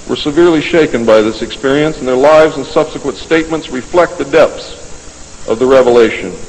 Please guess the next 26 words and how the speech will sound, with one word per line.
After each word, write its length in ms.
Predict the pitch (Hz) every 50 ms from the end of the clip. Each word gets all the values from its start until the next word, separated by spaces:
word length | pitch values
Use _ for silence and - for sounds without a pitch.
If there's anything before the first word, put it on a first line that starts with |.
| - -
and 140 | 113 113 113
the 40 | 117
effect 400 | 110 113 - 151 151 143 - -
of 60 | 139
the 60 | 135
muzzle 340 | 135 139 139 135 117 113 110
order 300 | 104 98 98 95 95 98
which 160 | 101 98 -
followed. 420 | - - 113 101 90 85 80 73 - - - - - - - - - - - - - - - - - - - - - - - - - - - - - - - - - - - - -
They 80 | - 131
were 160 | 139 143 147
ordered 420 | 165 185 190 180 127 117 101 - -
to 60 | 131
remain 340 | 127 120 127 131 123 123 113
silent 460 | - - 120 117 113 110 120 135 143 - - - -
or 100 | 107 113
suffer 400 | 113 - - - 156 143 - 156
the 100 | 139 135
extreme 440 | 135 - - - 151 143 139 135 123
penalty, 560 | - - 127 120 120 117 113 - 123 117 120 117 - -
death, 360 | 117 127 110 107 101 - - -
which 160 | 117 - -
was 140 | 123 - -
termed 300 | - 160 156 151 151 156
an 120 | 160 151
expediency. 800 | 151 147 - - - 160 151 139 110 98 90 87 - - 90